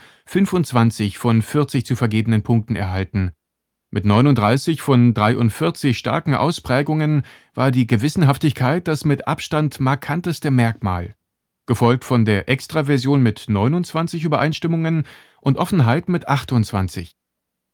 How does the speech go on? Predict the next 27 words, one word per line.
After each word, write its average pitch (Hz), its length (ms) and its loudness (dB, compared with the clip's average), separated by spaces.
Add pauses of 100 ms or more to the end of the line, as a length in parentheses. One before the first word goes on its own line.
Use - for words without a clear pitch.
(400)
Beim 113 220 6
Neurotizismus 127 960 2
bescheinigten 131 760 2
sich 120 220 0
alle 143 140 2
Befragten 127 560 0
mit 123 380 0
weniger 143 360 2
als 120 280 -4
zwanzig 135 460 -2
Punkten 151 500 0
eine 135 280 0
schwache 117 420 -2
Ausprägung, 104 760 -2 (440)
also 131 240 0
eine 123 300 2
emotional 131 580 0
stabile, 139 640 -2
standhafte 156 640 -6
Persönlichkeit. 123 880 -4 (720)
Richtig 139 300 -4
interessant 135 580 -2
wurde 143 240 -2
es - 140 -6
bei 127 140 -2
der 127 140 0
Verträglichkeit. 113 840 -8